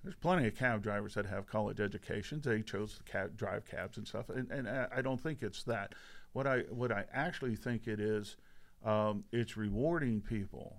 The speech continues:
for not succeeding. So if you were not successful in your college career and you did not get your degree and all of a sudden you got student loans because you decided to go down and party on Friday night instead of studying for your midterms,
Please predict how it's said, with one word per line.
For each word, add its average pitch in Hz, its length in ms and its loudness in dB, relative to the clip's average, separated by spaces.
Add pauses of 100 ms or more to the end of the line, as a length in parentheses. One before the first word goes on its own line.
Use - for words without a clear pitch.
(500)
for 107 600 4 (120)
not 117 280 2
succeeding. - 580 -4 (760)
So 123 380 8
if 110 180 2
you 160 160 2
were 127 420 4
not 131 240 4
successful 117 600 0
in 107 60 2
your 101 120 0
college 107 500 0
career 101 320 -2
and 104 120 0
you 107 100 2
did 117 160 4
not 151 240 4
get 131 160 -2
your 98 160 -2
degree 101 460 -2
and 101 100 2
all 110 160 2
of 110 60 -2
a 110 40 -4
sudden 107 280 0
you 104 100 -2
got 107 220 -4
student 110 440 0
loans 131 320 2
because 139 380 0
you 160 100 -2
decided 135 800 0 (360)
to 120 100 4
go 113 200 8
down 107 240 6
and 107 140 4
party 101 320 4
on 101 160 2
Friday 101 380 0
night 110 180 0
instead 113 400 0
of 107 100 2
studying 110 460 0
for 107 180 -2
your 101 140 0
midterms, 117 640 2